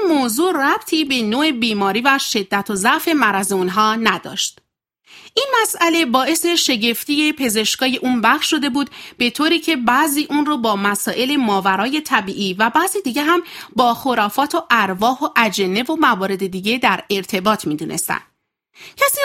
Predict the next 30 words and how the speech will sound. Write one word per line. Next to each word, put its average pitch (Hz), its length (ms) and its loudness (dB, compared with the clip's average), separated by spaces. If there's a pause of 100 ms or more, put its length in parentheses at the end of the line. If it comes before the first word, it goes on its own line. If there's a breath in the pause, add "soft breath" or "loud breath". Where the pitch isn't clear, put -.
قادر 311 440 4 (100)
به 302 120 2
حل 254 280 2
این 247 280 -2
مسئله 254 500 2
نبود 262 400 0 (540)
که 370 160 0
چرا 453 420 0
بیمار 285 320 4
اون 254 280 0
تخت 349 500 2 (220 loud breath)
درست 339 360 0
در 277 160 2
ساعت 269 380 2
یازده 240 600 2
صبح 240 440 -2
روزهای 233 440 -2
یکشنبه 240 720 2
جون 294 220 -2
می‌داد. 196 440 0 (500)
به 196 140 2
همین 330 360 4
دلیل 254 400 0 (280 loud breath)
گروهی 302 260 2
از 311 200 0
پزشکای 233 540 -2
متخصص 233 840 -2
برای 226 320 2
بررسی 214 560 0
موضوع 240 440 -2